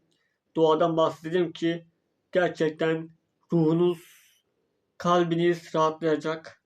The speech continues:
değerli dostlar. Ee, evet. Ee, Hud suresi seksen sekizinci ayet.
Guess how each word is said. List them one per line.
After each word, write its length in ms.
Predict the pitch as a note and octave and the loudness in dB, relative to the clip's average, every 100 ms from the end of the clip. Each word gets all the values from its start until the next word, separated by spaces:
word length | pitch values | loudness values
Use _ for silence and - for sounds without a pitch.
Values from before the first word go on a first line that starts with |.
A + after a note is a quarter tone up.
| _ _ - | _ _ -4
değerli 340 | D3 D3 C#3+ | -2 -2 0
dostlar. 520 | D3 C#3+ - D3 D3 - _ _ _ _ _ - - _ F3 | 0 -2 -4 -6 -6 -10 _ _ _ _ _ -20 -20 _ 0
Ee, 500 | D#3 D3+ D3+ D3 D3 - _ | 2 4 4 4 0 -4 _
evet. 440 | A#3+ B3 - - - _ _ _ _ _ _ _ _ _ _ _ _ _ _ _ - | 4 6 4 -2 -20 _ _ _ _ _ _ _ _ _ _ _ _ _ _ _ -2
Ee, 560 | F3 E3+ E3 E3 E3 E3 E3 _ _ _ _ _ _ _ _ | 4 6 6 6 6 4 0 _ _ _ _ _ _ _ _
Hud 280 | A3+ A#3+ - | 0 0 -2
suresi 800 | G#3+ F#3+ F3 - G3+ A3 A3 - _ | -2 0 0 0 0 0 -2 -10 _
seksen 760 | _ - - G3 G3 F#3+ G3 F#3+ | _ -8 2 2 2 0 0 0
sekizinci 640 | - F3 F3+ F3 F3+ F3 | -4 0 2 2 0 2
ayet. 460 | D#3+ C3+ - - | 2 0 -6 -20